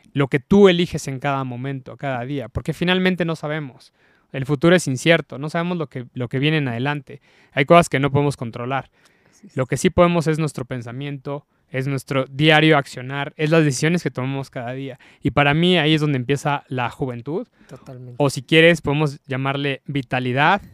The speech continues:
Speaker 1: o si quieres, podemos llamarle actitud ante la vida.
Speaker 2: Así es.
Speaker 1: Y para mí eso es lo más importante. Y no tiene que ver con un número,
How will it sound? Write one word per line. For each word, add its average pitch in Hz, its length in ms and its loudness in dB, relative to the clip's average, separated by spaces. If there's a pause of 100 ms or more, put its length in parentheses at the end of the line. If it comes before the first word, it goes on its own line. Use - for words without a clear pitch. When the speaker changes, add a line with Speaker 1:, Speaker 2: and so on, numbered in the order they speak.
(440)
Speaker 1:
o 143 100 0
si 131 100 0
quieres, 151 220 2
podemos 147 260 -2
llamarle 135 720 -6
actitud 127 420 -8
ante 139 240 -8
la 120 120 -8
vida. 156 440 -4
Speaker 2:
Así 143 320 -16
es. 127 160 -20
Speaker 1:
Y 139 120 -20
para 139 200 2
mí 160 160 2
eso 165 140 0
es 165 60 -4
lo 139 80 -2
más 131 200 -6
importante. 117 640 -14
Y 135 60 -6
no 156 100 0
tiene 175 200 0
que 139 60 -2
ver 139 140 0
con 131 160 -4
un 131 100 -4
número, 143 400 -8